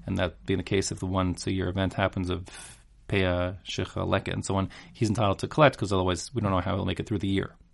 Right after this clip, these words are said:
'cause it's a one-off event in the harvest. So that's the Ikar Ksuba and the Tosefes, that's category one. Category two is known as Nichse Tzon Barzel. I won't translate that, um, but this, yet anyways,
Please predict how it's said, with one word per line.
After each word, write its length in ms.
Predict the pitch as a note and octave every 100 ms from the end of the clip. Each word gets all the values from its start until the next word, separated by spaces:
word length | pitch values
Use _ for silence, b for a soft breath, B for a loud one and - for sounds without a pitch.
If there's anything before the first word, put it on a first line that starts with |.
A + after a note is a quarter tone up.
| - _ _ -
'cause 140 | F2+
it's 100 | E2+
a 40 |
one-off 300 | F2+ F2+ F2
event 300 | F#2 F2+ - -
in 80 | F2+
the 60 |
harvest. 360 | F2+ F2+ - - B B B B -
So 320 | - B2 G#2+ - - - - - - - - -
that's 260 | D3+ F3+ -
the 80 |
Ikar 300 | D3 D#3 D3
Ksuba 480 | - D#3+ D3+ D3+ D3+ -
and 120 | G#2
the 60 |
Tosefes, 500 | G2 G#2 - C3+ C#3
that's 120 | A#2+ -
category 400 | B2+ A2+ A2 G2
one. 300 | F2 E2+ - B B B
Category 500 | - E3 F3+ F3 D#3
two 540 | C#3+ - A3+ G3 G3 - - -
is 180 | C#3 A#2+
known 260 | C3 C#3 B2+
as 420 | A#2+ A2+ G#2 - - - - - - - - - - -
Nichse 880 | C3+ B2 E3+ - - E3+ D#3+ D3+ - -
Tzon 540 | - - C3 C3 C#3 A#2
Barzel. 580 | G#2+ F2+ F2+ F#2+ F#3+ G#3 -
I 60 |
won't 160 | G2+ G#2+
translate 360 | - F#2+ F#2 -
that, 260 | F3+ - B B B -
um, 220 | G#2+ G#2
but 160 | G#2 A2
this, 340 | D3 - - - -
yet 380 | G#2+ G2+ C3 -
anyways, 360 | G#2 A#2+ G#3